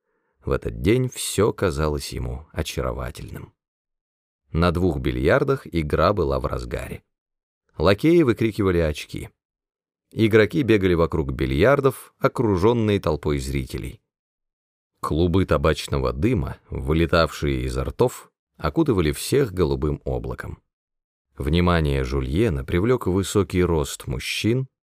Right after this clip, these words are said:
их крепкие плечи, тяжелая походка, огромные бакенбарды и длинные сюртуки. Эти благородные потомки древнего Бизанциума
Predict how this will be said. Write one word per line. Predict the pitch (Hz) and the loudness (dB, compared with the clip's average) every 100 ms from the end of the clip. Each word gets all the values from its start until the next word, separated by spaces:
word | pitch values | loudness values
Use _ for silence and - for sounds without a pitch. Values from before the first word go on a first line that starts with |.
| _ | _
их | 104 98 | 0 0
крепкие | - 92 82 - 69 | 2 2 2 0 -4
плечи, | - 78 107 - 120 - | 0 2 2 0 -6 -4
тяжелая | 80 71 65 64 | -2 0 0 -2
походка, | - 62 - 92 117 113 104 - | -4 -8 0 2 2 -2 -4 -2
огромные | 73 92 92 82 73 67 | 0 4 4 4 0 0
бакенбарды | 64 - 65 65 69 117 113 113 | -4 -4 -4 -2 2 2 2 0
и | - 143 | 2 0
длинные | 117 90 95 87 78 69 | 0 0 2 2 0 -2
сюртуки. | - 71 - - 62 - _ _ _ _ _ _ _ _ | -6 -8 -8 -8 -8 -10 _ _ _ _ _ _ _ _
Эти | - 139 143 | 0 2 2
благородные | 113 107 95 95 110 104 104 98 | 4 4 6 6 6 4 2 2
потомки | 80 104 110 101 - | 0 2 2 2 0
древнего | 76 85 98 87 87 85 | 2 4 6 4 2 2
Бизанциума | 78 82 78 71 67 - 127 117 69 64 - | 2 0 2 0 -2 -2 0 0 0 -2 -4